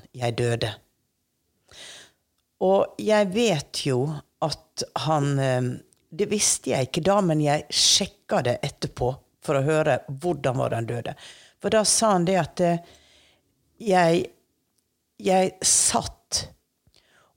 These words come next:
og så var det som om det var en, noe s-, som presset oppover. Jeg kjente hvordan, altså, legemet forsvant. Og så til slutt var det som en champagnekork som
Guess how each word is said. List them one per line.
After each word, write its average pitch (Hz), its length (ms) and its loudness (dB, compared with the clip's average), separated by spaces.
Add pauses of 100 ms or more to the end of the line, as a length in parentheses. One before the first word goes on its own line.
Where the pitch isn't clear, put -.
(120)
og 202 80 0
så 220 220 2
var 196 360 4
det 139 140 0
som 139 440 2
om 135 400 0 (420)
det 165 180 0
var 160 400 4
en, 131 280 -2 (1300)
noe 190 260 0
s-, - 180 0
som 165 280 -2
presset - 600 0
oppover. 135 420 -2
Jeg 151 220 -2
kjente 190 480 -2
hvordan, 143 560 0
altså, 139 380 -2
legemet 147 760 -2
forsvant. - 560 -4 (1040)
Og 202 120 0
så - 200 2
til - 200 -4
slutt - 380 -2
var 202 180 2
det 139 80 0
som 143 240 0
en 135 80 0
champagnekork 143 1040 -2
som 143 320 0